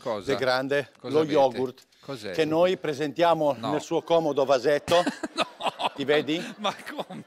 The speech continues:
Speaker 1: Ma
Speaker 2: Ecco,
Speaker 1: non
Speaker 2: questo
Speaker 1: ci
Speaker 2: qua è il
Speaker 1: credo.
Speaker 2: comodo vasetto.
Speaker 1: Ma no,
Speaker 2: Eh, eh,
Speaker 1: ma
Speaker 2: voi vi chiederete, ma come fai il Veneto a essere così magnificente nel ramo caseario?
Speaker 1: Eh, come mai? Come mai?
Speaker 2: Ve-, no, ah, non ve lo chiedete?
Speaker 1: No, guardi, sinceramente
Speaker 2: Ma pensavo che se ve lo chiedete.
Speaker 1: siamo
Speaker 2: Allora,
Speaker 1: esterefatti.
Speaker 2: se la donna fa
Speaker 1: Eh.
Speaker 2: roba,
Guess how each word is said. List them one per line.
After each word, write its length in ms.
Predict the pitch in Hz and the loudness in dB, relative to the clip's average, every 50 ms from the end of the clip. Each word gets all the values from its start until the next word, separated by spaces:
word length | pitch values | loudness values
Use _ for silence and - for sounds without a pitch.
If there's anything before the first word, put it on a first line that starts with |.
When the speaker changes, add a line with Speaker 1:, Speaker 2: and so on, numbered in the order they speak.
| - 147 | -16 -6
Speaker 1:
Ma 100 | 143 135 135 | -2 -2 -2
Speaker 2:
Ecco, 140 | 117 110 104 | 0 -2 -4
Speaker 1:
non 80 | 107 | -2
Speaker 2:
questo 180 | 107 160 - 180 | -2 -2 -4 -4
Speaker 1:
ci 40 | - | -2
Speaker 2:
qua 140 | - 151 143 | 2 2 2
è 20 | |
il 60 | 143 143 | 2 2
Speaker 1:
credo. 220 | 160 160 113 107 | 0 0 0 0
Speaker 2:
comodo 300 | 143 143 131 127 120 131 | 0 -2 0 -2 -2 0
vasetto. 400 | 123 160 147 131 147 139 123 156 | 0 0 0 0 0 0 0 -2
Speaker 1:
Ma 120 | 147 107 107 | -2 -2 -4
no, 340 | 107 113 110 95 87 85 82 - | -6 -6 -6 -6 -6 -6 -6 -4
Speaker 2:
Eh, 140 | - 156 147 - | -2 -2 -2 -2
eh, 60 | 147 | -4
Speaker 1:
ma 100 | 127 117 | -6 -2
Speaker 2:
voi 140 | 120 160 175 165 | 0 0 2 2
vi 100 | 170 160 | 0 -2
chiederete, 640 | - 180 175 143 170 170 165 151 127 - - 127 | -2 -2 0 2 2 4 4 2 2 0 -2 -2
ma 180 | 123 147 147 - | 0 0 -2 -2
come 220 | - - 180 202 208 | -2 -4 -4 -2 -4
fai 420 | - - 202 170 147 139 139 131 - _ _ - - - _ | 0 2 2 4 4 2 0 -2 -4 _ _ -20 -20 -20 _
il 140 | _ 143 139 131 | _ -10 -4 0
Veneto 340 | 170 175 170 170 156 - 160 | 0 0 0 0 0 2 2
a 60 | 151 | 4
essere 260 | 156 151 - 170 151 | 4 2 0 -2 -2
così 280 | - 147 151 123 160 165 | -2 -4 -4 -4 -2 -2
magnificente 720 | 156 151 156 160 143 - 156 135 - 165 156 156 139 170 | 0 0 0 0 -4 -6 -10 -6 -4 -4 -2 -2 -2 -2
nel 120 | 160 165 147 | 0 0 0
ramo 280 | 139 147 151 156 147 | 2 0 0 0 -2
caseario? 640 | - - 156 127 131 165 135 117 104 101 180 180 143 | -4 -4 -4 0 2 2 2 2 2 0 -4 -4 -6
Speaker 1:
Eh, 60 | 127 - | -6 -8
come 260 | - 233 214 202 165 | -8 -8 -8 -8 -10
mai? 380 | 131 107 92 85 80 80 82 - | -10 -12 -12 -12 -12 -14 -16 -16
Come 280 | - - 175 160 131 | -14 -12 -10 -10 -10
mai? 180 | 104 92 85 160 | -12 -12 -10 -2
Speaker 2:
Ve-, 160 | 156 175 170 170 | 0 0 0 0
no, 160 | 180 196 - - | -4 -8 -4 -4
ah, 100 | 185 208 | -4 -2
non 160 | 226 240 226 | -2 -4 -4
ve 60 | 226 | -4
lo 80 | 214 - | -6 -4
chiedete? 320 | - 170 143 131 170 107 107 | -4 -6 -6 -6 -6 -8 -6
Speaker 1:
No, 180 | 131 160 160 - - 175 147 - | -4 -4 -4 -4 -6 -10 -12 -8
guardi, 320 | - 160 143 - - - | -6 -4 -4 -4 -6 -12
sinceramente 300 | 151 - - - - 160 | -18 -20 -18 -12 -8 -6
Speaker 2:
Ma 100 | 131 147 | -4 -2
pensavo 340 | 143 - - - 285 277 226 | -2 -2 0 0 0 0 2
che 120 | 175 202 | 2 0
se 100 | 190 190 208 | 2 2 4
ve 60 | 190 | 4
lo 120 | 190 185 | 4 4
chiedete. 320 | 180 - 196 160 123 - - - | 4 2 0 0 0 -4 -8 -12
Speaker 1:
siamo 240 | - - 170 151 151 | -10 -8 -6 -2 0
Speaker 2:
Allora, 160 | 180 220 226 196 147 | 4 4 6 6 4
Speaker 1:
esterefatti. 240 | 147 - - 156 202 208 | 2 0 0 4 4 4
Speaker 2:
se 40 | 214 | 4
la 80 | 214 233 | 4 4
donna 180 | 247 262 254 | 2 2 2
fa 160 | 196 226 233 233 | 2 2 2 2
Speaker 1:
Eh. 40 | |
Speaker 2:
roba, 480 | 240 240 240 247 247 254 247 240 247 - | 4 4 4 4 4 4 2 0 -2 -4